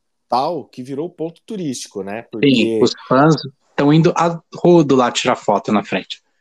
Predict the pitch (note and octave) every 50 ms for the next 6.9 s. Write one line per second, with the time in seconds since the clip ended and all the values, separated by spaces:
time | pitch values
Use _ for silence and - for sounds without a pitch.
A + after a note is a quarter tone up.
0 | _ _ _ _ _ _ _ - E2+ G#2 A2 G#2+ F#2+ F#2 F#2 A2+ A#2+ C3+ C3+ -
1 | D3 C#3 C3 B2 A#2 - - - A2+ A#2 A#2+ - A2 A#2 B2+ A#2+ A2 C#3 D#3+ E3+
2 | - - F#3 E3+ - - C#3+ C3+ C#3+ F3 E3+ C#3 A2 G#2+ A2+ A2+ A2 G#2 G2+ F#2+
3 | F2 - _ _ _ _ _ - - _ _ _ _ - F#2+ G2 A2 G#2+ G2+ F#2+
4 | F#2 F2 E2 D#2+ D2 - _ _ - F#2 G2+ F2+ G#2+ A2+ A2 - - - A2+ A#2+
5 | C3+ C3+ B2+ A2 F#2+ F#2+ F2+ E2+ - - G2 G#2+ A2+ G2+ G2+ G#2 G#2 G#2 A2+ C3+
6 | D#3+ F3 E3+ _ _ _ _ _ _ _ _ _ _ _ _ G2 G2+ -